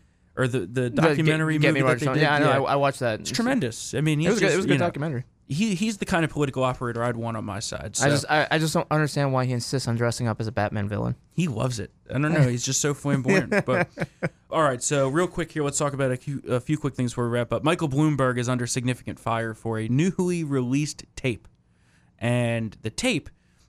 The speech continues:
Speaker 1: is him talking about the stop and frisk policies in New York City. And, uh, apparently we have two clips here. So let's go ahead. We have one clip here, Mister Producer. You wrote two clips,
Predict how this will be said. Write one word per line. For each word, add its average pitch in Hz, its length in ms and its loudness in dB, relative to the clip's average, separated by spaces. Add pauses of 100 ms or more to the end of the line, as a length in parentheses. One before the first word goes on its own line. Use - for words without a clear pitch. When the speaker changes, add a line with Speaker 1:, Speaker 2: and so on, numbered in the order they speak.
Speaker 1:
is 127 200 2
him 208 180 2
talking 147 400 0
about 123 300 0
the 117 60 -10
stop 131 300 -2
and 131 120 -2
frisk - 260 -4
policies 113 480 -2
in 113 60 -6
New 113 60 -2
York 107 220 -6
City. - 320 -8 (500)
And, 120 500 0
uh, 113 120 -2
apparently 190 360 -2
we 160 120 2
have 139 200 0
two 226 220 0
clips - 340 -4
here. 107 320 -8 (420)
So 131 240 2
let's 156 220 0
go 180 240 2
ahead. 175 280 -2
We 135 120 2
have 139 180 -2
one 170 200 0
clip - 280 -2
here, 120 380 -4
Mister 120 240 -4
Producer. 110 400 -6
You 123 160 -4
wrote 123 220 -4
two 107 100 -6
clips, - 440 -10